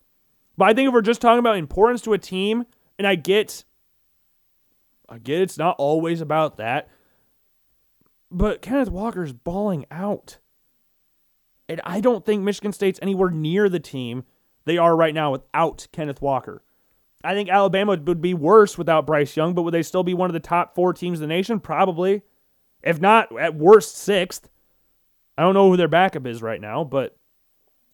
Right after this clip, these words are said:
Bryce Young's a baller. Don't get me wrong. And I think the order of the Heisman Trophy will probably finish, and this is how I would order it, Kenneth Walker, Bryce Young, C J Stroud, Matt Corral. That's how I would order it.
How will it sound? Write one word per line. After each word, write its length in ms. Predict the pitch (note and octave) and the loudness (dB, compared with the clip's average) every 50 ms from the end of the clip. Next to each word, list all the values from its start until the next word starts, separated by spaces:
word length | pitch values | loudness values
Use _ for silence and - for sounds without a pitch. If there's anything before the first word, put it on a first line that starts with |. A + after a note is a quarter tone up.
| _ _ _ | _ _ _
Bryce 260 | C3+ D3+ D#3 F3 - | -4 0 0 0 2
Young's 160 | G#3 G#3+ A3 | 2 2 2
a 60 | G#3+ G3+ | 0 0
baller. 320 | G#3+ A#3 B3 A3+ F3 - _ _ - | 4 4 4 4 4 0 _ _ -12
Don't 160 | - A#2+ C#3+ | -8 -8 -6
get 80 | D#3+ F3+ | -4 -4
me 80 | F#3+ F#3+ | -4 -2
wrong. 320 | F#3+ G#3 A3+ A3 E3 C#3+ _ _ _ _ _ _ _ _ _ _ _ _ _ _ _ _ _ _ _ _ _ _ _ - | -2 0 0 -2 -2 -4 _ _ _ _ _ _ _ _ _ _ _ _ _ _ _ _ _ _ _ _ _ _ _ -8
And 60 | C3 C#3+ | -2 -2
I 80 | D#3+ | -2
think 240 | E3 F#3 G3+ G#3 G3 | 0 0 0 0 2
the 60 | A3 | 0
order 320 | F#3+ D3+ F#3 G3 G#3 A#3 A#3+ | 2 4 4 4 6 4 4
of 40 | |
the 100 | G#3 G3 | 2 0
Heisman 340 | E3+ F#3+ G3+ A3 G3+ G#3 G3 | 0 2 0 0 0 -2 -2
Trophy 320 | - A3 A#3 A#3 G#3 F#3 F3+ | 0 4 4 4 4 2 0
will 60 | E3+ | 0
probably 360 | - F#3 G3 A3 A3 F#3+ D#3+ | 2 2 2 4 2 2 0
finish, 280 | - D#3+ E3 F#3+ F3 D3+ | -2 -2 -4 -4 -4 -4
and 80 | D3+ F#3+ | -4 -4
this 100 | G3+ F#3 | -4 0
is 60 | G#3 | 2
how 140 | G3 G3+ G3+ | 2 4 4
I 140 | G#3+ A3+ | 4 4
would 120 | G#3+ F3+ C#3+ | 4 2 2
order 240 | C3 C3 C#3 D#3 F3+ | 0 0 0 0 -2
it, 100 | - - | -4 -4
Kenneth 280 | - F3+ G#3+ A#3 G3+ | -4 -2 -2 -2 0
Walker, 500 | F#3+ G3+ G3+ G#3 G3+ - G3+ G3 G3+ G3 | 2 4 4 4 4 4 2 0 0 0
Bryce 360 | D#3+ E3 F3 G3 G3+ F#3+ - | 0 0 2 2 2 0 0
Young, 280 | F#3 F#3 F3+ F3+ F3+ E3+ | -2 -2 0 0 -2 -4
C 160 | - F3+ F3+ | -6 -6 -6
J 100 | F3 F3+ | -4 -6
Stroud, 320 | E3 - - F3 E3 D#3+ D#3 | -6 -2 0 0 0 0 0
Matt 160 | D#3+ D#3 - | -2 -6 -6
Corral. 340 | - D#3+ D3 C3 G2 - _ _ _ _ _ _ _ _ _ _ _ _ _ _ _ _ _ _ _ _ _ _ _ _ _ _ _ | -4 -2 -2 -2 -2 -6 _ _ _ _ _ _ _ _ _ _ _ _ _ _ _ _ _ _ _ _ _ _ _ _ _ _ _
That's 240 | - D#3 G3+ G#3+ - | 0 0 0 2 4
how 140 | A#3+ A#3 A#3 | 4 4 6
I 160 | A3 G#3+ G#3+ | 6 6 6
would 120 | G3+ G3 F3 | 6 4 2
order 220 | D#3+ C#3+ A2 G#2 | 2 0 -2 -4
it. 100 | - | -12